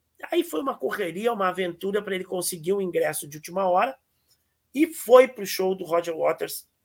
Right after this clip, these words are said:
sozinho. E a Luciana não assistiu o show do Roger Waters. Passaram-se, então, vinte e um anos. Eles compraram o ingresso pra ver o show do Roger Waters. Finalmente, vamos ver o show do Roger Waters juntos.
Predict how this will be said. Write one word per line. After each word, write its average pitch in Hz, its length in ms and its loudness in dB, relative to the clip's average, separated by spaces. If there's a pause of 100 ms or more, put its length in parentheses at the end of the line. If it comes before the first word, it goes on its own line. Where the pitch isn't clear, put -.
(120)
sozinho. 156 720 0 (920)
E 175 100 4
a 175 60 8
Luciana 165 420 2
não 170 220 2
assistiu 160 400 -6
o - 20 -12
show 139 180 -10
do 131 80 -14
Roger 131 300 -8
Waters. - 480 -16 (1120)
Passaram-se, 208 800 8
então, 160 320 -4
vinte 190 380 -6
e 196 40 -2
um 214 160 -4
anos. 311 520 4 (2750)
Eles 269 280 4
compraram 226 760 4
o 190 40 0
ingresso 170 520 0
pra 165 140 -2
ver 156 180 -6
o 160 60 -8
show 156 260 -8
do 151 80 -16
Roger 151 300 -4
Waters. 180 340 0
Finalmente, 208 600 -2
vamos 175 260 -4
ver 175 160 -4
o 175 40 -6
show 175 240 -4
do 156 80 -10
Roger 156 300 -4
Waters 143 380 -8
juntos. 226 640 -6